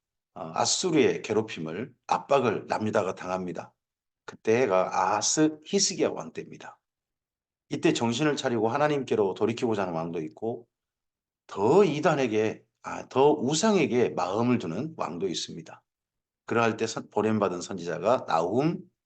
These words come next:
미가, 이사야입니다. 그중 나훔의 이야기를 우리가 읽었고, 그리고 미가 이야기를 현재 읽고 있습니다. 미가는 정치 지도자들의 이럴 때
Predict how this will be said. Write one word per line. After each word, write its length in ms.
미가, 540
이사야입니다. 680
그중 360
나훔의 500
이야기를 260
우리가 180
읽었고, 640
그리고 200
미가 340
이야기를 400
현재 420
읽고 200
있습니다. 560
미가는 480
정치 540
지도자들의 680
이럴 260
때 520